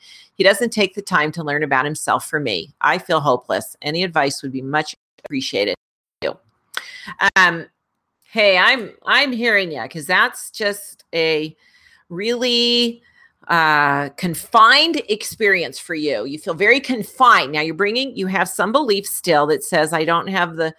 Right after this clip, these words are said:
see, I'm, I'm one, if you read Remembering Wholeness, you'll understand that I believe, um, and it's worked very well believing life, that it is something showing up, then I have a belief level that's manifesting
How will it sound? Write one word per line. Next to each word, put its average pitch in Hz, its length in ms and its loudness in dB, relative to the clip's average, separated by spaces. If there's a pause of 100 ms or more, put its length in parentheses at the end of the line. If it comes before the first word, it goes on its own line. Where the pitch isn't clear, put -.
(400)
see, - 220 -2 (260)
I'm, 226 400 4
I'm 202 220 2
one, 185 240 4
if 175 120 -6
you 175 120 -6
read 190 180 0
Remembering 208 440 0
Wholeness, 156 520 -4
you'll 160 260 -4 (200)
understand 160 340 -4
that 156 220 -2
I 151 180 2 (320)
believe, 185 640 -2
um, 151 320 -2
and 151 100 -6
it's 151 220 -10
worked 170 320 -6
very 185 180 0
well 160 240 2 (380)
believing 151 260 -2 (320)
life, 135 200 -6
that 147 100 -2
it - 160 -6
is 143 80 -8
something 190 320 0
showing 165 480 0
up, 131 180 0
then 151 120 -2 (100)
I 143 60 2
have 185 100 0
a 202 40 -4
belief 139 840 -8 (420)
level 156 360 4
that's 123 480 2
manifesting 151 640 0